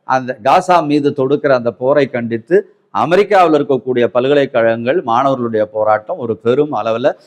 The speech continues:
காவல்துறையினுடைய அடக்குமுறைக்கு, அடக்குமுறை எதிர்கொண்டு அந்த போராட்டங்கள் நடந்து கொண்டு இருக்கிறதுனா, அது முதல் கொண்டு இந்த வர்க்க போராட்டத்தினுடைய நீட்சியாக,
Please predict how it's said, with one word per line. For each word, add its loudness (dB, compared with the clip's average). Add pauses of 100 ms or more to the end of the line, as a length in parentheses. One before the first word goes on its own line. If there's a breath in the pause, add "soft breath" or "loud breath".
காவல்துறையினுடைய 2
அடக்குமுறைக்கு, 0 (320)
அடக்குமுறை 2
எதிர்கொண்டு 2
அந்த 0
போராட்டங்கள் -2
நடந்து -2
கொண்டு -2
இருக்கிறதுனா, -6
அது -2
முதல் 2
கொண்டு 0 (140)
இந்த 2
வர்க்க 2
போராட்டத்தினுடைய 0
நீட்சியாக, -2